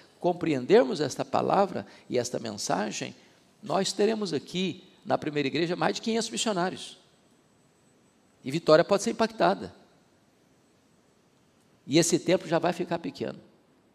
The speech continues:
no nome de Jesus. Me permita só compartilhar com vocês a minha própria experiência.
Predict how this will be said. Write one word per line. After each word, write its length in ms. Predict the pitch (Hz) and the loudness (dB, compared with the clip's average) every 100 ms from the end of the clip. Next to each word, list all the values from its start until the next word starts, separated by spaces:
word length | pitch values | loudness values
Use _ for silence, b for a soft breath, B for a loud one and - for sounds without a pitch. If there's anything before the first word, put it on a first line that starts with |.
| _ _ _ _ - | _ _ _ _ -8
no 80 | 160 | -4
nome 240 | 147 131 | -4 -4
de 140 | 127 | -8
Jesus. 560 | 110 139 - - - - _ _ _ _ _ _ _ _ _ _ _ _ _ _ _ _ _ _ _ b b b b b b b _ - | -8 -8 -8 -10 -14 -18 _ _ _ _ _ _ _ _ _ _ _ _ _ _ _ _ _ _ _ b b b b b b b _ -4
Me 120 | 226 | 4
permita 380 | 226 220 247 214 | 8 8 6 2
só 180 | - 214 | 4 2
compartilhar 600 | 202 170 165 170 170 147 | 2 2 0 4 4 4
com 160 | 156 | 2
vocês 460 | 127 123 175 185 151 | -4 -2 2 2 2
a 60 | 139 | 0
minha 240 | 165 165 | 0 -2
própria 340 | - 156 151 | 4 4 4
experiência. 800 | 135 - 120 92 - - - - | -2 -4 -4 -4 -10 -10 -12 -16